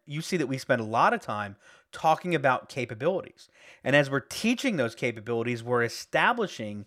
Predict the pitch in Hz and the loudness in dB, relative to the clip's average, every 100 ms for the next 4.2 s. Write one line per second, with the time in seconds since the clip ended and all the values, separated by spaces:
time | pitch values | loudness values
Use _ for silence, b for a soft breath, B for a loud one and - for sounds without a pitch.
0 | B B B 127 - 127 120 110 104 104 | B B B -6 -2 -4 -4 -6 -6 -6
1 | 101 95 113 92 - _ b b b _ | -10 -10 -8 -8 -10 _ b b b _
2 | _ - 113 110 131 135 117 113 170 185 | _ -4 -4 0 0 0 -4 -2 2 2
3 | 147 123 120 120 113 - - 233 104 92 | 2 0 0 -6 -8 -8 -4 -4 -4 -18
4 | - | -20